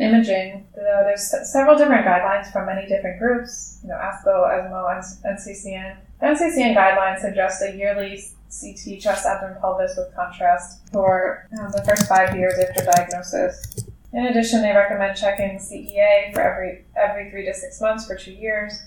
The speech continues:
then every six months for a total of five years. And same thing with a history and physical exam.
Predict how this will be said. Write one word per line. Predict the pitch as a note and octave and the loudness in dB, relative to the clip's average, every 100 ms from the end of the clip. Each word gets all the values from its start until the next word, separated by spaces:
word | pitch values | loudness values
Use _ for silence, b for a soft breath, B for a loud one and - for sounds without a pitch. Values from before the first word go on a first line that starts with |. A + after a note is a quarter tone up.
| - | 0
then | A3+ | 2
every | A3 G3+ | 2 0
six | G3 F#3+ - | -4 -8 -6
months | F#3 F3+ - | -6 -6 -6
for | F#3 | -6
a | F3+ | -2
total | F#3+ F#3 E3+ | 2 2 0
of | - | -2
five | E3 E3 - | -2 -4 -4
years. | - - - - - - | -4 -4 -6 -16 -20 -12
And | G#3 G#3+ | -8 -4
same | G#3 G3+ | -4 0
thing | G3 F#3+ | -2 0
with | F3+ F#3 | -2 0
a | F3 E3+ F3 | 0 0 -2
history | G3+ F#3+ F3+ | -8 -6 -6
and | F3+ | -6
physical | F3 F3+ F3+ E3+ | -12 -10 -8 -8
exam. | E3+ E3 E3 E3 | -8 -10 -10 -12